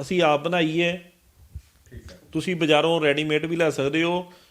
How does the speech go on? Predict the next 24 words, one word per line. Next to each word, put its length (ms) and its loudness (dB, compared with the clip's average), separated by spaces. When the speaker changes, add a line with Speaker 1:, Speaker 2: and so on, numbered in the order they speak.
Speaker 1:
but 140 4
ਉਹਦੇ 140 -2
ਵਿੱਚ 480 -2
ਪੜ੍ਹ 200 4
ਲਿਓ 360 0
ਵੀ 100 -2
ਉਹਦੇ 140 -2
ਵਿੱਚ 180 -4
ਕਿਸੇ 240 -8
ਤਰ੍ਹਾਂ 180 -4
ਦਾ 120 -4
ਕੋਈ 180 -4
ਆਰਟੀਫੀਸ਼ੀਅਲ 720 -2
ਫਲੇਵਰ 560 -4
ਜਾਂ 160 -2
ਕੋਈ 160 -8
ਸੈਂਟ 400 -6
ਵਗੈਰਾ 400 0
ਉਹ 180 -4
ਚੀਜ਼ਾਂ 360 -8
ਨਾ 220 -6
ਐਡ 140 -8
ਕੀਤੀਆਂ 380 -10
ਹੋਣ। 200 -8